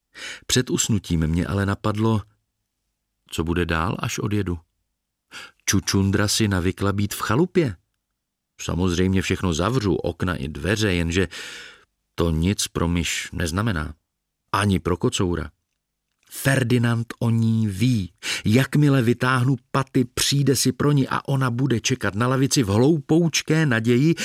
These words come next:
že přijdu a nadělím jí sýr. Moc jsem toho tu noc nenaspal. Měl jsem dokonce chuť svoji povídku smazat. Vymýšlel jsem, co dělat. Vezmu ji domů do města.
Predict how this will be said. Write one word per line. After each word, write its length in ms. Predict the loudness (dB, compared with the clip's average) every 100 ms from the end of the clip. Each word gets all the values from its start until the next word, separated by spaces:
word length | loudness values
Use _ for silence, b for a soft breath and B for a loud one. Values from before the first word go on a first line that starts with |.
| B B
že 160 | 0
přijdu 460 | 2 2 2 2 2
a 60 | 2
nadělím 460 | 0 0 2 2
jí 160 | 4 2
sýr. 520 | 2 4 4 4 0 -8 _ _ _ _ _ _ _ B B B B B B B B B B -2
Moc 220 | 0 2
jsem 260 | 2 2
toho 260 | 2 2 0
tu 180 | 0 -2
noc 260 | 0 -4
nenaspal. 640 | -4 -4 -2 -4 -4 -10 -10 B B B B _ _ _
Měl 260 | -2 0 2
jsem 200 | 2 2
dokonce 460 | 2 0 0 0 -2
chuť 420 | 0 2 2 0
svoji 440 | -2 0 2 2
povídku 460 | 2 2 2 0 -2
smazat. 540 | 2 2 2 0 -6 -16 _ _ _ _ -8
Vymýšlel 760 | 0 4 6 6 4 4 4 2
jsem, 280 | 2 0 0
co 160 | 0
dělat. 360 | 0 0 0 -6 -20 _ _ -20 B
Vezmu 340 | -2 2 2 2
ji 100 | 2
domů 300 | 2 4 4
do 120 | 4
města. 420 | 2 2 0